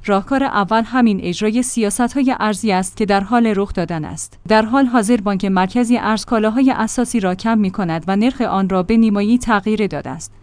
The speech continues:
ادامه این روند موجب افزایش قیمت کالاها خواهد شد. از سوی دیگر بیش از هفتاد درصد از کالاهای کشور با نرخ نیما واردات می‌شود و افزایش نرخ نیمای کشور تورم شدیدی به جامعه تحمیل خواهد کرد."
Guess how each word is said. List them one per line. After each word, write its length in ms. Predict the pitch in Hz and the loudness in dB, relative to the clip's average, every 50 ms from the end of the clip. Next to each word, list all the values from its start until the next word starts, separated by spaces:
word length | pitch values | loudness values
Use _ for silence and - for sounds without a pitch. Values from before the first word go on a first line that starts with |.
| - - - - | -20 -16 -4 0
ادامه 340 | 220 208 226 233 247 302 | 2 2 6 6 6 6
این 320 | 302 277 285 240 247 262 247 | 6 4 2 2 4 4 4
روند 340 | 233 196 185 214 226 214 277 | 4 2 2 0 0 2 4
موجب 360 | 262 247 233 208 - 220 196 | 4 4 4 4 0 -2 -2
افزایش 640 | 202 190 - 196 190 - - 254 240 269 285 262 285 | -2 -2 -2 -4 -4 -2 0 2 2 2 0 0 -4
قیمت 480 | 269 - 220 202 190 196 208 226 - | -2 -2 0 0 0 0 -2 -2 -4
کالاها 460 | 240 - 247 233 190 180 170 170 208 | -6 -2 -2 -2 0 0 -2 -4 -6
خواهد 300 | 190 - 175 160 160 151 | -6 -6 -8 -8 -8 -8
شد. 220 | - - 160 147 - - - - - | -10 -10 -12 -12 -12 -16 -20 -8 -2
از 140 | 208 220 226 | -2 0 0
سوی 300 | - - 302 285 294 294 | 0 -2 0 0 0 0
دیگر 340 | - 226 196 196 233 247 247 | 0 -2 -2 0 -2 -2 -2
بیش 240 | 240 220 208 - 240 | -2 -4 -4 -4 -4
از 180 | 220 214 - | -6 -6 -6
هفتاد 420 | - 190 170 160 - - 233 240 214 | -4 -6 -6 -4 -4 -4 -4 -2 0
درصد 380 | 233 214 214 - 262 254 240 | 0 0 0 0 0 0 2
از 200 | 269 262 269 254 | 2 2 0 0
کالاهای 520 | - - 208 196 196 202 208 247 226 226 226 | -2 -2 0 0 0 0 0 0 0 -2 -2
کشور 460 | - 196 180 - - 220 208 214 220 | -4 -6 -6 -4 -4 -2 -2 -2 -2
با 160 | - 208 202 | -2 0 0
نرخ 280 | 196 214 254 - - 277 | 2 2 0 0 2 2
نیما 320 | 254 233 185 175 170 175 | 2 4 2 0 -2 -4
واردات 520 | 165 175 165 160 160 - 180 180 165 - | -4 -4 -4 -6 -6 -6 -6 -6 -6 -6
می‌شود 420 | 175 160 - - 160 151 165 165 160 - - - - - | -8 -8 -6 -8 -4 -4 -4 -4 -6 -8 -18 -20 -4 -2
و 60 | 180 - | -2 0
افزایش 520 | - 190 185 - - 214 214 247 254 - | 0 -4 -4 -2 -2 -2 0 0 0 2
نرخ 300 | 269 247 233 254 262 - | 2 4 4 2 2 2
نیمای 400 | 269 240 240 233 220 240 262 262 | 4 6 6 6 6 4 2 2
کشور 440 | 247 - 190 180 - - 220 233 254 | 0 -2 -6 -6 -4 -4 -2 -2 -2
تورم 480 | 247 - - 220 185 175 170 160 180 190 | -4 -4 -4 -2 -2 -2 -2 -2 -4 -6
شدیدی 500 | 185 - - 233 214 214 233 220 247 240 | -6 -4 -4 -4 -2 -2 0 0 0 2
به 120 | 240 226 | 2 0
جامعه 500 | 185 190 185 180 180 190 202 196 226 226 | 0 0 -2 -2 -2 -4 -4 -2 -4 -4
تحمیل 400 | 226 - 233 190 190 185 190 175 | -4 -2 -4 -4 -2 -2 -4 -4
خواهد 340 | 165 - 165 147 156 147 - | -4 -6 -8 -8 -8 -8 -10
کرد." 340 | - - - - - - | -10 -14 -14 -14 -14 -18